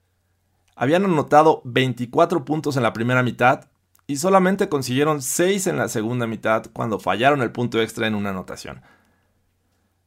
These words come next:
No puedes dejar ir tal desventaja pese a que tengas a un Derrick Henry del otro lado. Habrá que esperar porque estas derrotas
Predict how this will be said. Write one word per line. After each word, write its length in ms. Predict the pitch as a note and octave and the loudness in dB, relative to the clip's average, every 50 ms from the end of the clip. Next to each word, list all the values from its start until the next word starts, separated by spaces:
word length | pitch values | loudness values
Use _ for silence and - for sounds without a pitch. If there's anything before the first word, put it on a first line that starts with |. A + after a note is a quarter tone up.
| _ _ _ _ | _ _ _ _
No 420 | - G2 G2+ A2 A#2+ B2+ C3+ C3+ C3+ | -14 -8 -6 -2 -2 -2 -2 -2 2
puedes 280 | C#3+ C#3+ C#3 C#3 C3 | 2 4 4 4 2
dejar 560 | B2 B2 A#2+ - C3+ C3+ C#3 C3+ - - _ _ _ _ _ | 2 0 2 4 6 8 8 6 4 -2 _ _ _ _ _
ir 380 | C#3+ D3 D3 C#3 C3+ - _ _ | 4 4 4 2 0 -8 _ _
tal 260 | - D3+ D3 D#3 D#3+ | 6 8 8 8 6
desventaja 720 | D3+ D3 B2 A#2+ A#2 A2+ A#2 A#2+ A#2+ - C#3 B2+ - - _ _ | 4 0 0 -2 -2 -2 0 -2 0 0 0 -2 -2 -6 _ _
pese 320 | - B2+ A2+ G#2+ - A2+ | 0 0 0 0 0 -2
a 100 | A2 - | -4 -2
que 120 | - A2+ - | -4 -6 -4
tengas 400 | - B2+ C#3+ C#3+ C3 A#2+ - C3 | -2 -2 -2 0 0 0 0 0
a 20 | |
un 120 | C3 C3 | -2 0
Derrick 320 | B2 B2+ A#2+ A2 G#2 - - | 2 0 0 0 -4 -6 -6
Henry 240 | B2 A#2+ A2+ A2 G#2 | -6 -4 -4 -4 -4
del 160 | F#2 F#2 G2+ | -4 -4 -6
otro 180 | G2+ - G#2+ G#2+ | -6 -4 -2 0
lado. 380 | A#2+ C3 C#3 A#2+ G2+ F#2+ - - - _ _ _ _ _ _ _ _ _ _ _ _ _ _ _ _ _ _ _ _ _ _ _ _ _ _ _ _ _ _ _ _ | 2 4 4 2 2 -2 -8 -16 -20 _ _ _ _ _ _ _ _ _ _ _ _ _ _ _ _ _ _ _ _ _ _ _ _ _ _ _ _ _ _ _ _
Habrá 300 | _ - A2 C3+ F3 F#3+ | _ 0 4 4 4 4
que 60 | F#3 A3 | 4 0
esperar 540 | - - D3 C3+ B2+ B2+ C3+ C#3+ - - - _ _ _ _ | 0 2 2 6 8 8 8 6 4 -2 -10 _ _ _ _
porque 280 | - B2+ B2+ B2 C#3+ E3+ | -6 -4 -4 -4 -4 -6
estas 320 | E3 - - F#3 F3+ D3+ | -6 0 2 2 2 4
derrotas 880 | D3+ C#3+ B2 C#3 D3 D3+ D3+ - D#3+ D#3+ E3 D#3+ - - - - _ | 2 2 2 2 0 0 2 2 4 4 4 4 2 -4 -8 -12 _